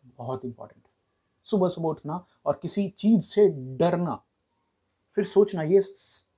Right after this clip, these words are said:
ये ख्याल आई कहाँ से, इसके कुछ रूट्स हैं क्या, कुछ इसकी वाजिब कारण है क्या, शायद नहीं है, तो हटाइए उसको, आगे बढ़िए। "All greatness comes from suffering।" तो दुनिया में जितने भी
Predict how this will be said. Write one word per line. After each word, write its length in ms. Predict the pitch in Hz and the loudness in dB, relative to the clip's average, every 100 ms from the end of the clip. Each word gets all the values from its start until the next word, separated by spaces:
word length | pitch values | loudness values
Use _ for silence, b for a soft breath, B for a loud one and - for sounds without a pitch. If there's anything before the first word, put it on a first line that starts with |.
| _ - | _ -10
ये 80 | 185 | -8
ख्याल 340 | 196 165 180 123 | -4 -2 -2 0
आई 200 | 139 185 | 0 0
कहाँ 220 | 120 117 | 0 -8
से, 100 | - | -8
इसके 220 | 135 - | -10 -4
कुछ 200 | 196 - | -2 -2
रूट्स 380 | 156 180 180 - | 2 2 0 -6
हैं 120 | 117 | -16
क्या, 160 | - _ B B B B | -18 _ B B B B
कुछ 280 | - 208 - - | -4 -4 -6 -8
इसकी 280 | - - 156 | -6 -4 -2
वाजिब 400 | 135 143 156 151 | 2 0 0 -6
कारण 280 | - 135 147 | -6 -4 -4
है 120 | 123 | -6
क्या, 160 | 113 113 | -12 -16
शायद 300 | - 131 127 | -6 -6 -4
नहीं 200 | 135 185 | -2 -2
है, 80 | 131 | -4
तो 140 | - | -10
हटाइए 300 | 110 131 175 | -10 -8 -8
उसको, 240 | 214 - _ _ | -8 -12 _ _
आगे 160 | 131 147 | -6 -4
बढ़िए। 220 | 160 131 - b b b b b - | -4 -8 -14 b b b b b 6
"All 160 | 214 202 | 6 8
greatness 400 | 196 208 202 - | 2 2 -4 -6
comes 220 | 160 170 | -6 -8
from 180 | - 165 | -8 -10
suffering।" 420 | - 113 123 110 _ _ _ _ _ _ _ _ | -10 -10 -12 -20 _ _ _ _ _ _ _ _
तो 60 | 127 | -8
दुनिया 240 | 131 131 | -6 -4
में 100 | 139 | -4
जितने 240 | 139 143 151 | -6 -4 -2
भी 280 | 160 156 | -2 -2